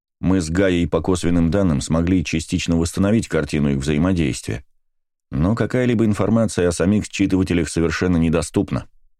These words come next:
«Значит, считыватели не побеждены полностью?» — уточнил напарник. «Все сложнее и интереснее», —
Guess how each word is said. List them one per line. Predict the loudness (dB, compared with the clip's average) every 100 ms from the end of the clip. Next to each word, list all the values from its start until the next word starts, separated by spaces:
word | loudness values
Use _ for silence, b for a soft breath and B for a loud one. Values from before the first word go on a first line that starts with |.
| _ _ _ _ _ _ _ _ _ _
«Значит, | -8 -2 -2 -2 -2 -6 -10 _ _ _ -14
считыватели | -6 -4 -2 -2 0 0
не | 0 0 0
побеждены | -2 -2 -2 0 0
полностью?» — | 2 0 -2 -4 -6 -8 -10 _ _ _
уточнил | -4 -2 -2 -2 0
напарник. | -2 -2 -4 -6 -12 -16 _ _ _ _ _ _ _ _ _ _ _ _ _ _ _
«Все | -4 -2
сложнее | 0 0 2 2 2 -2 0
и | 2
интереснее», — | 2 2 2 2 0 -4 -4